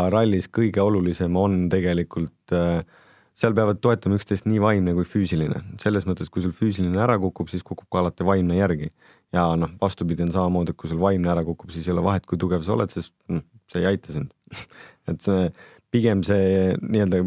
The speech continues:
kõik toetavad üksteist, väga nii-öelda seal midagi ei kasutata kunagi. Ma tean, et noh, selles mõttes, et mis aitaksid vist kaasa, aga on verevedeldajad, et sa lihtsalt lähed rohkem agressiivseks. Et see on nagu, pigem on see jälle nagu ohtlik nii sõitjatel autos.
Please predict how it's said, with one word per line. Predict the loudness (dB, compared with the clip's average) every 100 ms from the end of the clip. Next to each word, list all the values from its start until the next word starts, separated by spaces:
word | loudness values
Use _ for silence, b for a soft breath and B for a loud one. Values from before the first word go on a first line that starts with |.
| 0
kõik | -4 0
toetavad | 0 0 0 0 0
üksteist, | -2 0 0 0 -4 -20 -8 0
väga | 2 4 2 2
nii-öelda | 2 2 0 0 0 0 -2 b b b b b
seal | -2 0 2
midagi | 2 2 2 2 2 2 2
ei | 2
kasutata | 2 0 -2 -8 -4 0 2 0 -2 -8
kunagi. | -2 0 0 0
Ma | 0 0
tean, | 2 2 0
et | -4
noh, | -6 -6 -4
selles | -2 0 -2
mõttes, | -6 -8
et | -12 -14 _
mis | -6 -6 -4
aitaksid | 0 0 0 -6 -8 -12 -16
vist | -16 -4
kaasa, | 0 0 0 -4
aga | -4 -6 b b b b
on | 0 2
verevedeldajad, | 4 4 2 2 0 -2
et | -2
sa | -4
lihtsalt | -4 -4 -2
lähed | 0 0
rohkem | -2 0 0
agressiivseks. | 2 0 -2 -4 -2 0 -4 -4 -14 B B B
Et | -4 0
see | 2
on | 2
nagu, | 2 2
pigem | 0 0 2
on | 0
see | 0 0
jälle | 0
nagu | 0 0 0
ohtlik | 0 -4 -6 -4
nii | -2 0 0 -2 -2
sõitjatel | -2 -4 -6 -2 0
autos. | 0 -2 -6